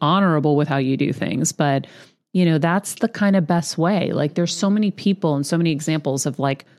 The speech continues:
co-hosts who have been able to live an extremely, inc-, like, like Howard Stern,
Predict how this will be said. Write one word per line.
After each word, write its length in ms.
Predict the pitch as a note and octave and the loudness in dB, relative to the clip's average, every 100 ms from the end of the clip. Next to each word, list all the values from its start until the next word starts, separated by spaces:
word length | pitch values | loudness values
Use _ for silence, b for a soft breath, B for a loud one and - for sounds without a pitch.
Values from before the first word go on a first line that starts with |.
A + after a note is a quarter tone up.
| _ | _
co-hosts 720 | - A3 F3+ E3+ D3 F3 - b b b b | 0 0 2 0 0 -2 -4 b b b b
who 140 | - G#3+ | 2 2
have 220 | G#3+ G3 | 2 2
been 140 | G3+ G#3+ | 2 2
able 220 | G#3+ A3+ | 2 0
to 160 | - | 0
live 440 | G3+ F#3+ G#3+ A3+ E3 | 2 4 4 4 2
an 80 | F3 | 0
extremely, 1300 | F3+ - - - G3+ G#3+ B3 E4 D#4 G3 F3 E3+ | -2 -6 -4 0 2 4 4 6 6 6 4 4
inc-, 120 | F3 - - | 0 -2 0
like, 220 | G#3 G3+ B B _ | 0 0 B B _
like 180 | A3+ A3 | -2 0
Howard 340 | D4+ D4+ D#4+ | 0 2 0
Stern, 560 | - - D4 E3+ - | -2 -2 0 0 -2